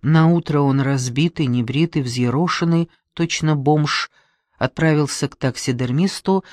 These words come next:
захватив с собой немногочисленные эпизоды пьесы. Первую сцену с грушей,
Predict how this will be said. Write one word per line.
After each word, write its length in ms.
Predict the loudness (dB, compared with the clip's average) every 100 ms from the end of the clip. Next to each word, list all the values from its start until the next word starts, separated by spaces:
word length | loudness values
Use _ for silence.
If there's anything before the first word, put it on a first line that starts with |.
| -20 -20 -20 -6
захватив 520 | -2 2 2 4 2
с 40 | 4
собой 320 | 4 6 6
немногочисленные 1120 | 6 4 4 2 2 0 0 2 2 2 0
эпизоды 440 | -2 0 2 2 0
пьесы. 560 | 0 0 0 -2 -10 -12 _ _ _ _ _ _ _ _ _ 2
Первую 400 | 6 6 4 2
сцену 480 | -2 0 4 4 4
с 100 | 2
грушей, 640 | 2 2 2 0 0